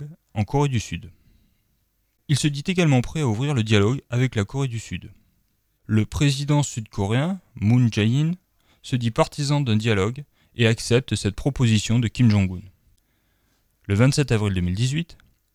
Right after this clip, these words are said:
un sommet historique entre les deux Corées se tient à Panmunjom, dans la D M Z, la zone démilitarisée.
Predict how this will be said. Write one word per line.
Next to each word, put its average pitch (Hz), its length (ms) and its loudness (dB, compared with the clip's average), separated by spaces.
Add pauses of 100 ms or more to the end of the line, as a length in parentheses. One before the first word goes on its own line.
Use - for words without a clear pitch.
(320)
un 117 100 6
sommet 135 320 2
historique 127 600 -4
entre 113 240 -2
les 95 100 2
deux 135 140 4
Corées 113 400 0 (520)
se - 160 -2
tient 123 280 2
à 90 80 2
Panmunjom, 107 720 2 (260)
dans 110 160 2
la 98 120 0
D 120 120 0
M 104 160 2
Z, 95 200 0 (600)
la 101 180 6
zone 107 380 4
démilitarisée. 120 800 2